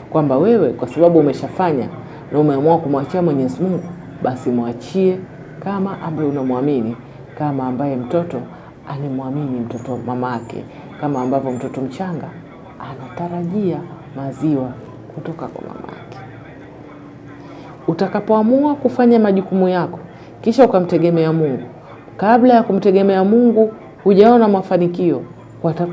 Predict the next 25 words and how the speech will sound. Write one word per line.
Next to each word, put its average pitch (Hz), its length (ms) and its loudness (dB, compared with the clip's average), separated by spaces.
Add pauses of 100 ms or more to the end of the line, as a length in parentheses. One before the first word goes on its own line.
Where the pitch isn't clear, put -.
(360)
kwa 185 140 -4
kadri 208 540 2
wewe 220 160 10
unavyotaka, 175 680 4 (460)
ukaamua 185 500 2
kuchukua 185 460 0 (760)
hat-, - 720 0
hatua 180 440 6 (460)
kwa 180 140 -2
kadri 214 460 2
wewe 220 220 8
unavyoona 190 520 4
inakupendeza, 165 800 2 (800)
ni 156 80 0
ngumu 165 380 -2
sana 170 300 -6
kwako 165 440 -10 (640)
kufikia 165 440 -4
mwafaka, 160 560 -6 (400)
kwa - 80 -8
sababu 156 340 0
hujamwacha 160 800 -4 (380)
Mwenyezi 147 320 -4
Mungu 151 300 -4 (360)
afanye 156 460 -8